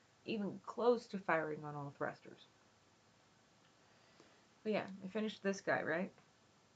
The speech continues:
Yeah, he's still inside out.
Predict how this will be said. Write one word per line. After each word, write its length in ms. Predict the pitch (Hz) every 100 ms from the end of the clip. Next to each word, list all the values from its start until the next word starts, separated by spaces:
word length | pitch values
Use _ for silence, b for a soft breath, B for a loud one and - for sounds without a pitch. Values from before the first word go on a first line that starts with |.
| - - - - - _ - - _ - - - - - - - - -
Yeah, 160 | - 165
he's 180 | 160 151
still 200 | - 147
inside 280 | 143 - -
out. 800 | - - - - - - - -